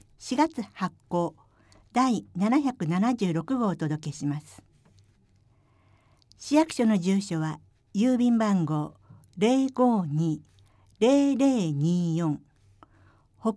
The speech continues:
海道伊達市鹿島町二十番地一。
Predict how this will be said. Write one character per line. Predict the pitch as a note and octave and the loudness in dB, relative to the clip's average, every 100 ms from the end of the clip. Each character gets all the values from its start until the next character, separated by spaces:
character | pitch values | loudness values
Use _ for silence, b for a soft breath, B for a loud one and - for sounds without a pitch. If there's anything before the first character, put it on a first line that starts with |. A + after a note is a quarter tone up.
| _ | _
海 | B3+ A#3 | 0 0
道 | D#3 E3 D#3 - - | 0 -4 -6 -10 -10
伊 | |
達 | F#3+ G3 C#4 | -6 0 0
市 | C#4 - - | -2 -12 -10
鹿 | G3 | -8
島 | G3+ A#3 A3+ | -2 -2 -2
町 | - G3+ F#3+ - _ _ | -2 -4 -4 -8 _ _
二 | F#3+ G#3 | 0 2
十 | B3 C#4 C4 | 2 2 2
番 | B3 A#3 | 0 0
地 | G3+ - C#3 - - | -2 -10 -16 -16 -14
一。 | D#3 - - | -14 -12 -20